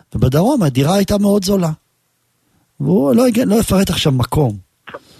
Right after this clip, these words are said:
ואל תשאל. הכירו שהוא תלמיד חכם. ובאו בעלי בתים, מינו אותו למרא דאתרא שלהם, רב קהילה.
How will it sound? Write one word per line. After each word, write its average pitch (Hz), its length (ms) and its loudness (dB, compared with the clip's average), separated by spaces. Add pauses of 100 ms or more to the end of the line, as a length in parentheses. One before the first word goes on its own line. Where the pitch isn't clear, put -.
(260)
ואל 147 360 0
תשאל. 247 440 -2 (580)
הכירו 214 340 0
שהוא - 140 0
תלמיד 147 260 0
חכם. 104 380 -6 (800)
ובאו 135 1500 -2
בעלי 139 220 2
בתים, 113 460 -2
מינו 208 260 2
אותו 170 200 0
למרא 131 440 0
דאתרא 214 360 -4
שלהם, 117 560 0
רב 131 200 -2
קהילה. 214 420 0